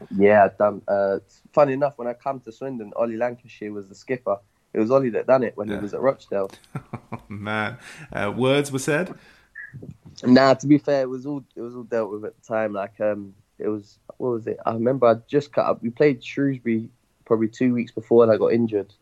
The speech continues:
Speaker 1: I had, like, a bit of bone bruising, so I was out. Um, I came back from that, so I came on probably in the s-, sixtieth minute or so, seventieth minute, and, um,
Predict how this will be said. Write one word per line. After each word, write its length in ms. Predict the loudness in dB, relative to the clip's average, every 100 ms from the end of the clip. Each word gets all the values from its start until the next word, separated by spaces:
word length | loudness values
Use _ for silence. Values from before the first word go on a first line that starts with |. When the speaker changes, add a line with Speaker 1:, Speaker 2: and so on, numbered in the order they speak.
| _ -4
Speaker 1:
I 60 |
had, 80 | -4
like, 100 | -4
a 140 | _ -2
bit 160 | 0
of 60 | 4
bone 260 | 4 4
bruising, 360 | 0 -10 -12 -14
so 60 | -10
I 40 | -8
was 100 | -4
out. 260 | -4 -6 -14 _ _ _ _ _
Um, 460 | -4 -4 -4 -8 -10 _ -14
I 40 | -4
came 260 | 2 2
back 300 | 6 4 4
from 160 | -6 -4
that, 160 | -4 -6
so 120 | -16
I 160 | -12
came 260 | -8 -8 -4
on 260 | -6 -6 -16 _ _
probably 200 | -12 -8
in 80 | -8
the 60 | -10
s-, 200 | -14 -20 -14
sixtieth 500 | -2 -2 0 0 2
minute 200 | 2 2
or 120 | -2
so, 180 | -2 -2
seventieth 440 | 0 0 0 -6 -4
minute, 260 | -2 -2 _ _ _ _ _ -4
and, 260 | 2 2 2
um, 380 | 0 0 -8